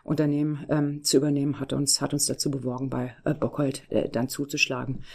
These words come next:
Ja, wie nehme ich insgesamt, das war der zweite Teil Ihrer Frage, den Markt im Moment wahr? Ähm, es passiert natürlich sehr viel. Ähm, wie wir vorhin auch schon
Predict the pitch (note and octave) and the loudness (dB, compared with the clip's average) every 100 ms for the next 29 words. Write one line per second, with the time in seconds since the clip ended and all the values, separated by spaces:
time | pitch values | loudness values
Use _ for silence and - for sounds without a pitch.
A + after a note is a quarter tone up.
0 | - F#3+ F3+ G3+ G#3 - G3+ G#3+ G3+ G#3 | 8 10 12 10 10 8 6 10 10 10
1 | G3 F#3+ F#3 F#3 F3+ G3 F#3 G3+ F#3 F#3 | 8 10 10 10 8 8 6 8 10 10
2 | F#3 F#3 F#3 F#3+ G3 - - - F#3+ F3 | 10 10 10 10 8 4 -4 10 12 12
3 | F3 G3 - G3 F#3 F3+ F3 F#3 G3+ - | 12 10 8 6 8 6 10 12 10 8
4 | - - - F#3+ F#3 G#3 F#3+ A#3+ G3+ - | -8 4 6 6 6 8 10 10 6 6
5 | G#3 G3 G3 F#3 - A#3 D#4 - - - | 6 8 8 8 6 6 6 2 -14 -20
6 | - - F#3 F#3 E3+ E3+ F3+ E3+ F3+ F3 | -6 0 2 2 0 4 4 4 2 2
7 | D3+ - E3+ E3+ | 0 0 0 0